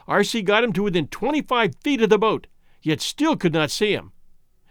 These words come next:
It was my job to think quick and sit still with ready hands on the anchor rope. He began to plunge, taking a little line each time.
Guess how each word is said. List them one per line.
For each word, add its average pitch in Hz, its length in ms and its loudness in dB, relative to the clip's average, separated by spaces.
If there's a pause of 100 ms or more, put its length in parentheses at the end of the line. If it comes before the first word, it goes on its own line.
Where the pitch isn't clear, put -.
(120)
It 147 60 -4
was 127 140 -2
my 208 240 2
job 196 300 0
to 160 60 -6
think 233 260 -2
quick - 340 -2 (200)
and 143 140 -6
sit - 260 -6
still 214 320 -2
with 160 140 0
ready 185 320 0
hands 185 360 2
on 165 80 2
the 170 120 -2
anchor 196 240 0
rope. 139 300 -2 (1200)
He 151 120 0
began 170 340 0
to 220 60 2
plunge, 208 600 2 (280)
taking 220 300 0
a 196 40 2
little 202 240 0
line 190 260 4
each 190 220 -2
time. 160 440 0